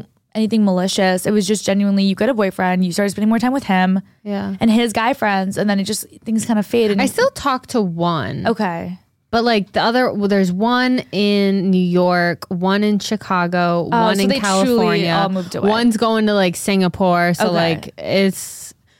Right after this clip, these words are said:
Speaker 2: but I'm like, "Wait, that's kinda sad." 'Cause, like, I wish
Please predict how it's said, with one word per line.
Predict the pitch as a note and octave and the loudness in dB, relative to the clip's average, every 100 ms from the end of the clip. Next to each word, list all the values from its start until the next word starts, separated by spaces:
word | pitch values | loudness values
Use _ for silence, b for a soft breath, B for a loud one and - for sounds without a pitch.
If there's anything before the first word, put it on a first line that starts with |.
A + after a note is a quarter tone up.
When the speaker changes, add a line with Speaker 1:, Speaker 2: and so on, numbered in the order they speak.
| _ - | _ -4
Speaker 2:
but | A#3+ | -2
I'm | C4 | 0
like, | C4+ A#3+ | 0 -2
"Wait, | A3+ D4 C4 | -2 -2 0
that's | B3 - | -2 -4
kinda | D4+ D#4 | -6 -6
sad." | D4 D4 C4 F#3+ | -4 -2 -2 0
'Cause, | A#3 A3 | -2 -2
like, | G3+ - | -2 -2
I | G#3+ G#3+ | 0 0
wish | G3 G3+ G#3+ G#3 - - | 2 2 0 -2 -10 -12